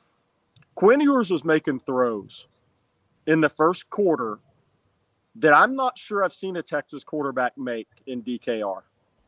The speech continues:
That was on a different level being in the stands. Those were first pick of the draft throws he was making in his second college start. It was, I can't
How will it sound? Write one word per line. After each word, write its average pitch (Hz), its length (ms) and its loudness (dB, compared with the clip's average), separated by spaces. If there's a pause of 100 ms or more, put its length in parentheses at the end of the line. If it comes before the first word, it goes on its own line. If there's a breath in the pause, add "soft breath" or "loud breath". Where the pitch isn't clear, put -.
(160)
That 156 260 4
was 254 220 -4
on 208 260 -4
a 156 140 -2 (120)
different 180 560 -8 (240)
level 127 680 -4 (240)
being 123 300 -6
in 117 120 -8
the 110 80 -10
stands. 98 600 -10 (460)
Those 208 440 4
were 196 220 6
first - 560 0
pick 175 240 -4
of 160 100 -4
the 135 80 -4
draft 110 760 0
throws 113 340 -4
he 123 80 -6
was 110 180 -8
making 104 380 -8 (240)
in 143 140 0
his 120 160 -4
second 180 420 0 (320)
college 135 460 2
start. 101 400 -10 (480)
It 175 200 0
was, 190 300 -2 (380 soft breath)
I 147 80 0
can't 185 340 -6